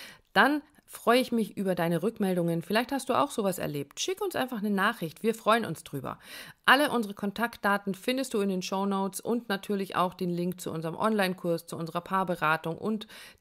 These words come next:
die direkten Telefonnummern, falls du uns einfach eine WhatsApp-Nachricht schicken möchtest. Jetzt der kurze Ausblick auf die nächste Folge, in der es dann darum geht, warum es so wichtig ist, die Gefühle des anderen anzukennen. Denn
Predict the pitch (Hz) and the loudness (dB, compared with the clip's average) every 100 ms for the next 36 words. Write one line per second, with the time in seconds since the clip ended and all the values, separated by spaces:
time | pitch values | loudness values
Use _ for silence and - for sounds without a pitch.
0 | 196 190 185 - 185 190 - 180 180 175 | -2 -2 -2 -2 -2 -2 -4 -6 -4 -6
1 | - 202 185 180 170 - 160 - 160 - | -2 -2 2 0 0 0 -2 -2 -6 -6
2 | 147 156 196 180 - 143 139 131 147 - | -8 -4 -2 -2 -2 -6 -6 -8 -8 -10
3 | 143 139 135 131 - - - - - - | -10 -8 -10 -10 -14 -16 -18 -20 -20 -20
4 | - - - _ - 247 285 - - - | -20 -20 -20 _ 0 2 2 -2 -8 2
5 | 208 196 - - - - 202 202 185 - | 2 4 4 4 2 -2 -2 -4 -2 0
6 | 175 - 175 156 170 - 151 170 262 - | 0 0 -6 -6 -8 -6 0 2 2 -2
7 | - 165 143 - - 156 151 160 220 262 | -2 0 -2 -8 -2 2 2 0 -2 -6
8 | - - - 226 254 247 247 240 226 226 | -14 -8 -2 2 2 2 0 0 0 0
9 | 226 208 214 233 - - _ _ _ _ | -2 0 0 0 -4 -18 _ _ _ _
10 | _ _ - 196 180 214 262 262 - _ | _ _ -2 -2 0 0 0 -2 -10 _
11 | - 196 - 185 165 160 240 - 233 - | -6 -4 -2 -4 -6 -4 -4 -4 -12 -10
12 | - - 180 160 - - 247 254 220 175 | -10 -10 -10 -10 -12 -10 -4 -2 -2 -6
13 | - - 220 220 208 196 - 220 208 - | -8 -4 -2 -2 -2 -6 -4 -6 -4 -10
14 | - 139 139 160 175 | -12 -12 -6 -2 0